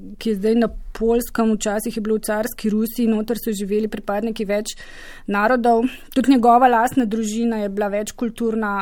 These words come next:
in je bil tudi on, je bil od, od, od rojstva dvojezičen v jidišu pa v ruščini, če se ne motim. Tako da vse to je zagotovo prispevalo tako povod, recimo, ki je del esperantske zgodovine, pa je, da je bil priča preveč, eh, prepirom na nacionalni osnovi, no.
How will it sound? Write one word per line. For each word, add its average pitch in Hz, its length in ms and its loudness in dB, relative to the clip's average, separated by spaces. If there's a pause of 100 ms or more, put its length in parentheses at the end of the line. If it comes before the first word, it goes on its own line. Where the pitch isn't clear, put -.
(200)
in 233 180 0
je 220 60 0
bil 226 140 -2
tudi 214 180 -4
on, 208 140 0
je 208 80 -4
bil 208 140 0
od, 214 140 -2
od, 208 260 -4
od 202 180 -6
rojstva 202 300 -4
dvojezičen 196 600 -6
v 196 80 -6
jidišu 190 540 -8
pa 190 220 -8
v 190 260 -6 (440)
ruščini, 208 520 -4
če 214 120 -10
se 226 120 -6
ne 208 80 -4
motim. 226 400 -2 (800)
Tako - 200 2
da 262 100 4
vse 262 180 4
to 277 140 -2
je 262 100 -2
zagotovo 247 480 -2
prispevalo 254 540 -4
tako 262 180 -8
povod, 226 540 2 (1000)
recimo, 214 300 -2
ki 214 160 -4
je 220 60 2
del 220 260 2
esperantske 214 520 -2
zgodovine, 208 440 -2
pa 214 140 -4
je, 214 120 0
da 214 80 0
je 208 60 0
bil 214 140 -2
priča 226 380 0
preveč, 202 520 -4
eh, 214 160 -2
prepirom 208 600 -4
na 196 100 -4
nacionalni 196 580 -4
osnovi, 180 460 -6
no. 165 120 -8